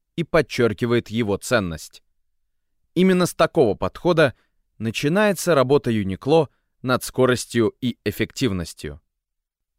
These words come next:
В двухтысячном году, когда организация переживала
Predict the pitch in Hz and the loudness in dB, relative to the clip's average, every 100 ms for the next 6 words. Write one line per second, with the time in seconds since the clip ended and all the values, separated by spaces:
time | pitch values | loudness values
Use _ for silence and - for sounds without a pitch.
0 | - 110 147 185 - 254 226 - 165 139 | -14 -6 -2 -2 0 -2 -2 -4 -2 -2
1 | 104 117 202 139 78 _ _ _ _ _ | 0 0 0 -2 -6 _ _ _ _ _
2 | 98 92 123 - 107 95 104 107 131 127 | -8 0 0 2 -2 -2 -2 0 2 2
3 | - 107 107 101 92 110 110 98 | -2 -4 -4 -6 -2 2 2 2